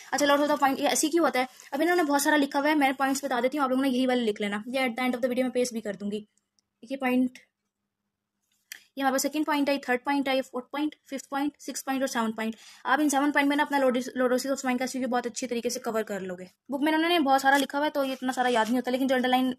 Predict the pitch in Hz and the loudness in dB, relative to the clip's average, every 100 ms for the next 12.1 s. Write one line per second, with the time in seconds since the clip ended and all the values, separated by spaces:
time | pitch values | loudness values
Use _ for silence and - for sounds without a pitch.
0 | - - 247 262 254 247 233 240 220 226 | -10 -8 -4 -2 0 0 0 0 -4 -6
1 | 233 226 220 226 220 202 196 196 _ _ | -6 -4 -4 -4 -6 -8 -10 -16 _ _
2 | _ _ - 254 262 311 277 262 247 262 | _ _ -4 0 2 4 4 2 2 2
3 | 233 226 233 220 240 254 254 240 208 208 | 2 2 0 -2 0 0 0 -2 -2 0
4 | 202 - - - - 277 269 - 285 269 | 0 -2 -16 -20 0 4 4 2 0 2
5 | 269 269 254 294 277 262 - 262 247 254 | 2 2 2 2 2 0 0 -4 0 0
6 | 254 247 277 269 262 247 254 254 226 254 | -2 -4 -4 -2 0 2 2 4 4 2
7 | 285 269 277 _ _ - 269 240 247 262 | 2 2 0 _ _ -10 -4 0 2 2
8 | 269 277 277 254 247 285 294 269 262 262 | 2 0 -2 -2 -2 0 2 2 2 0
9 | 247 254 247 247 247 254 262 240 254 247 | -2 0 0 0 2 0 0 -2 -2 -2
10 | 240 233 233 247 240 226 226 233 233 240 | -2 -2 -4 -2 -2 0 2 0 -2 -6
11 | 233 214 220 233 240 220 220 220 202 190 | -8 -6 -4 -2 0 0 -2 -4 -8 -16
12 | 190 | -12